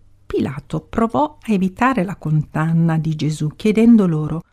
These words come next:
"Volete che io vi liberi il re dei giudei?" Sai, poteva dire: "Volete che io vi liberi quest'uomo?"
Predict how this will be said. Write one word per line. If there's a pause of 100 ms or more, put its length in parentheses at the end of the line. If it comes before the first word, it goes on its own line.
(240)
"Volete
che
io
vi
liberi
il
re
dei
giudei?" (640)
Sai,
poteva
dire: (340)
"Volete
che
io
vi
liberi
quest'uomo?"